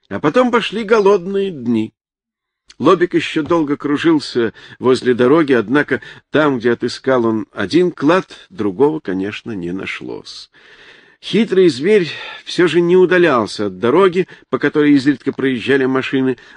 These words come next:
надеялся, не повезёт ли ему. Лобику в самом деле повезло. Два дорожника с ломами и лопатами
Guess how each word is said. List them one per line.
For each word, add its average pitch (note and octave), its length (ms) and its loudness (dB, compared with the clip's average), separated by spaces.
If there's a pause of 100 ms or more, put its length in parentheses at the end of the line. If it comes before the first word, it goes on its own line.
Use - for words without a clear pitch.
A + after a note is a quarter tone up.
надеялся, C#3+ 840 2 (240)
не A2+ 160 -2
повезёт C#3 720 0
ли F2+ 180 -6
ему. F#2 300 -4 (1080)
Лобику B2+ 640 -4 (720)
в - 80 -18
самом B2+ 360 -6
деле A2 380 -6 (760)
повезло. G2+ 800 -6 (960)
Два A#2+ 320 -2
дорожника A2 1000 -2 (480)
с - 160 -14
ломами D3+ 580 2
и C3 180 -2
лопатами D3+ 800 0